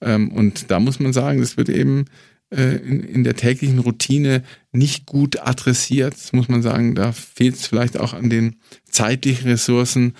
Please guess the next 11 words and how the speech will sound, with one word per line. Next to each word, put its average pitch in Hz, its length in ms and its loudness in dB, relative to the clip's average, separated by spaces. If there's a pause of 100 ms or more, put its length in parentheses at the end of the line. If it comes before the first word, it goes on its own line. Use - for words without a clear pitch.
(220)
uns 120 240 2
dem 117 180 2
Patienten 113 460 0
dann 110 160 2
zu 107 160 -4
widmen, 120 320 0
die 107 140 -2
Zusammenhänge 117 580 0
aufzuzeichnen. 113 1000 -2 (440)
Und, 110 600 0
ähm, 110 360 0